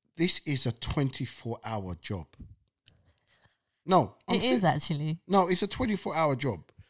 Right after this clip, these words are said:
Speaker 1: Now, obviously, I'm not doing it twenty-four hours, but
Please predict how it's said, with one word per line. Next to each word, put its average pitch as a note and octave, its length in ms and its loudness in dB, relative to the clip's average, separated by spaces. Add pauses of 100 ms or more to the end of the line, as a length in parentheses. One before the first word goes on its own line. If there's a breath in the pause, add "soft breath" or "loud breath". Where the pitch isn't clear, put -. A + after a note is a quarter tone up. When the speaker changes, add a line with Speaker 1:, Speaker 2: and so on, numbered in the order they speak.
(320 soft breath)
Speaker 1:
Now, D3+ 180 6
obviously, D3 540 2 (420)
I'm C#3+ 120 6
not D#3 180 2
doing C#3+ 220 6
it G2+ 100 -6
twenty-four A2 420 -2
hours, G2 400 -6 (720)
but B2+ 240 6